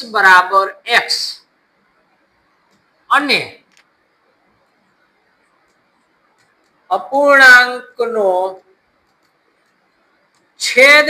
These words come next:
બરાબર વાય લેતા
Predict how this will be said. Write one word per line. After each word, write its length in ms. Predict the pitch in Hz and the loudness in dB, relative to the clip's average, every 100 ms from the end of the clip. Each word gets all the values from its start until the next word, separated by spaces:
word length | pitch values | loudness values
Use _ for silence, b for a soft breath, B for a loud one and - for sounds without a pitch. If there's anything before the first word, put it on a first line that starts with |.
| 269 | -2
બરાબર 540 | 233 202 185 180 180 185 - _ _ _ _ | 0 2 2 2 -2 -4 -8 _ _ _ _
વાય 520 | 147 151 165 175 214 226 - _ _ _ _ _ _ 151 | -4 4 6 6 2 -4 -16 _ _ _ _ _ _ -14
લેતા 580 | 170 190 185 - 117 | -4 0 -2 -2 -10